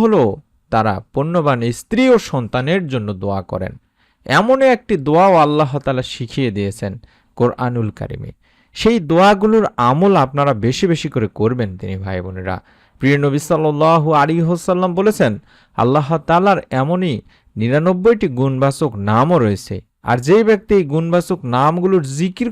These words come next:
করবে, সে জান্নাতে পর্যন্ত যেতে পারবে। আল্লাহ তাআলা গুণবাচক নামগুলোর মধ্যে এমন একটি নাম হলো আল আওয়ালু। এটি একটি গুরুত্বপূর্ণ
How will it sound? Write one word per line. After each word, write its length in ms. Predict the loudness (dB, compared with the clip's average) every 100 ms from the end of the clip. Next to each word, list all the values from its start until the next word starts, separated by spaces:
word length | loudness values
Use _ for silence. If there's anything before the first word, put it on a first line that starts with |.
| 2
করবে, 240 | 2 2 0
সে 100 | -2 -2
জান্নাতে 420 | -4 -4 -4 -4 -4
পর্যন্ত 360 | -6 -6 -10 -12 -12
যেতে 160 | -12 -12 -12
পারবে। 240 | -12 -16 -20 _ _ _ -4
আল্লাহ 280 | 0 0 0 -4 -2
তাআলা 280 | 0 0 -2 -4 -8
গুণবাচক 500 | -8 -4 -4 -4 -8 -4 0
নামগুলোর 480 | 0 0 -2 -2 -2
মধ্যে 320 | -4 0 0 0 -4 -16 _ -4 0
এমন 160 | 0 2 0
একটি 200 | 0 0 2 4
নাম 180 | 4 4 2
হলো 160 | 4 6 4
আল 100 | 2 2 4
আওয়ালু। 420 | 6 4 4 0 -4 -6
এটি 140 | -2 -2
একটি 160 | 0 -4 -2
গুরুত্বপূর্ণ 600 | -2 -2 -2 -6 -4 -4